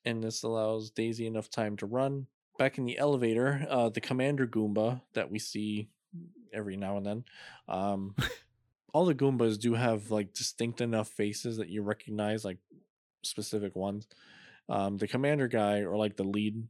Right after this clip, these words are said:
Speaker 1: head platoon one, snaps the elevator Goombas out of their dance trance. Meanwhile, Mario and Luigi are still in this elevator, too.
Speaker 2: Copyright pending.
Speaker 1: Copyright pending.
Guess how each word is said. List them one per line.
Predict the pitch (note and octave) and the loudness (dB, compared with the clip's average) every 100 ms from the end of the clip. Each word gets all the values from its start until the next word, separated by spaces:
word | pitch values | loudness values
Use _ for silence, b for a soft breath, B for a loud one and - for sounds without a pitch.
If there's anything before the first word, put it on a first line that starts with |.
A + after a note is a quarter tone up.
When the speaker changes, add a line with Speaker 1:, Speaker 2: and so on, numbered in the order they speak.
| - | -10
Speaker 1:
head | A#2 A2 A2 - | -4 -4 -4 -6
platoon | G2+ - A#2 A#2 | -6 -4 -4 -2
one, | A#2+ A#2 A#2 - | -2 -2 -6 -6
snaps | - C3 C3+ - | -4 0 0 0
the | C#3 | -2
elevator | A2 C3 B2 A#2+ A#2+ A#2 A2 | 2 2 4 2 4 2 0
Goombas | A#2+ A2+ A2 G#2+ - | -2 0 0 0 2
out | A2 A2+ | 2 2
of | A2 | 2
their | G#2 | 0
dance | F#2+ G#2 G#2+ - | 0 -2 -2 -6
trance. | - A2+ A#2+ - - - - | -6 -6 -6 -10 -16 -16 -8
Meanwhile, | A#2+ A#2+ A#2+ A#2 A2 | 0 2 6 6 6
Mario | A#2 A#2+ A#2+ | 6 6 4
and | A2 | 2
Luigi | G#2+ G#2+ G#2+ G2 | 2 2 0 0
are | |
still | F#2+ - G2+ G#2 | -2 -4 -2 -2
in | F2 G#2+ | -4 -6
this | G#2 | -6
elevator, | - G#2 G#2 G#2+ A2 | -4 -4 -2 -4 -6
too. | - - | -6 -2
Speaker 2:
Copyright | B2 G#2+ F#2+ F#2 | 0 0 -2 -4
pending. | - G2+ G2 F#2 G#2+ _ _ _ - | -2 -2 0 -6 -12 _ _ _ -14
Speaker 1:
Copyright | - - D3 - | -10 -10 -10 -12
pending. | - - A#2 | -14 -14 -18